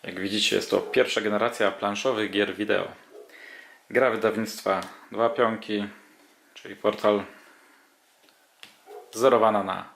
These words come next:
konsolkach. Będziemy mieli kontrolery, będziemy mieli konsole, będziemy mieli nawet kadridże z grami.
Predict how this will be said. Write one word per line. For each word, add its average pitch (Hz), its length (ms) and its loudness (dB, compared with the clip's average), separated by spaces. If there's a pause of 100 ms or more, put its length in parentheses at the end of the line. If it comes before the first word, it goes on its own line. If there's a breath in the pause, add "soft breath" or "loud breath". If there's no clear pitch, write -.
konsolkach. 104 600 0
Będziemy 95 220 -2
mieli 92 140 -8
kontrolery, 101 520 2
będziemy 87 300 -6
mieli - 120 -8
konsole, 92 520 0
będziemy 85 300 -6
mieli - 300 -10 (600 loud breath)
nawet 107 300 2
kadridże 92 440 -6
z 92 80 -12
grami. - 280 -12